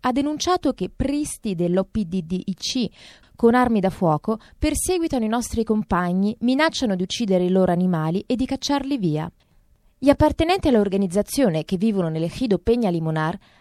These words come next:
hanno iniziato a costruire delle case ad Amaitic per i responsabili di due omicidi commessi nell'agosto del duemiladue. Ventitré marzo duemiladieci. Agenti federali catturano Manuel Diaz Heredia, aderente all'altra campagna del villaggio Tzotzil di Miziton.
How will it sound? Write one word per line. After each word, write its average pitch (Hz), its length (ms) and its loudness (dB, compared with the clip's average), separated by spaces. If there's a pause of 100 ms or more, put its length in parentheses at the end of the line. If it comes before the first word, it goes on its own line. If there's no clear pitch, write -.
hanno 277 220 2
iniziato 269 420 -2
a - 40 -2
costruire 208 680 0
delle 208 240 0
case 294 360 0
ad 208 140 -2
Amaitic 208 720 -2
per 285 180 0
i 262 100 2
responsabili 311 720 -2
di 180 120 -2
due 233 240 4
omicidi 202 480 0
commessi 285 460 -4
nell'agosto 208 500 0
del 180 140 0
duemiladue. 170 720 -4 (520)
Ventitré 285 460 2
marzo 330 360 0
duemiladieci. 180 760 0 (540)
Agenti 330 320 4
federali 185 580 4
catturano 269 500 2
Manuel 269 580 2
Diaz 269 380 0
Heredia, 190 520 2 (440)
aderente 254 460 2
all'altra 190 340 0
campagna 185 640 0
del 240 220 0
villaggio 269 400 0
Tzotzil 185 760 -2
di 240 140 -2
Miziton. 175 760 0